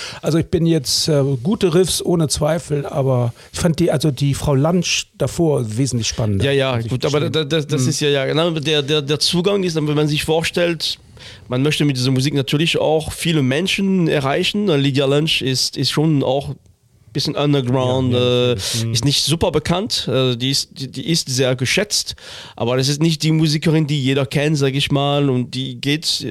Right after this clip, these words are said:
Speaker 2: mit ihr, in den, die, ihr Text sind sehr, äh, hart und, und, äh, die, äh, na, und wenn man aber das Ziel hat, glaube ich, da auch ein bisschen mehr zu erreichen,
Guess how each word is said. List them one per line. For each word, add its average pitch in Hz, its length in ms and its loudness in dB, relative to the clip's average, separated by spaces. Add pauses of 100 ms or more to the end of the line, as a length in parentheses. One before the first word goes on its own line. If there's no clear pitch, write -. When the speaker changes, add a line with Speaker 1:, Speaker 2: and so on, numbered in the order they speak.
(160)
Speaker 2:
mit 139 160 -2
ihr, 147 100 0
in 139 80 2
den, 139 180 0
die, 131 160 -2
ihr 135 240 0
Text - 260 -2
sind 156 220 -2
sehr, 127 240 -2 (760)
äh, 120 360 0 (140)
hart 208 520 -2
und, 135 300 2
und, 127 340 0
äh, 120 600 0
die, 131 180 -6
äh, 104 340 -2
na, 151 120 0
und 156 160 2
wenn 156 100 2
man 175 140 2
aber 165 160 2
das 147 160 0
Ziel 202 280 0
hat, 202 160 -2
glaube 180 280 0
ich, 165 120 -8
da - 100 -2
auch 170 180 0
ein 156 100 -2
bisschen 175 220 -2
mehr 165 140 0
zu 156 120 -2
erreichen, 175 600 2